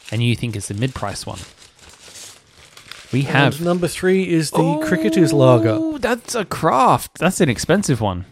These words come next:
Speaker 2: Yeah, brewed in Melbourne with Amarillo hops.
Speaker 1: Right.
Speaker 2: It is an easy drinking lager.
Speaker 1: That is, if they're not wrong.
Speaker 2: Yeah.
Speaker 1: Right. So I'm gonna guess the,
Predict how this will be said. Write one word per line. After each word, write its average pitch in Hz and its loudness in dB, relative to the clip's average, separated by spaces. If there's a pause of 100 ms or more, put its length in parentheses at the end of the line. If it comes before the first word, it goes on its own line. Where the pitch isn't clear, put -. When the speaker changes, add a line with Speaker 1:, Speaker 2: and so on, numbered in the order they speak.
(340)
Speaker 2:
Yeah, 175 4
brewed 151 4
in 160 4
Melbourne 143 6
with 147 4
Amarillo 156 0
hops. - -8 (600)
Speaker 1:
Right. 147 -2 (460)
Speaker 2:
It 131 0
is 139 -2
an 143 0
easy 160 0
drinking 160 -6
lager. 117 -8
Speaker 1:
That 151 0
is, 127 -6 (440)
if 139 -6
they're 123 2
not 139 2
wrong. 135 2 (460)
Speaker 2:
Yeah. 139 4
Speaker 1:
Right. 135 4 (540)
So 139 6 (580)
I'm 151 4
gonna 151 2
guess 120 2
the, 117 0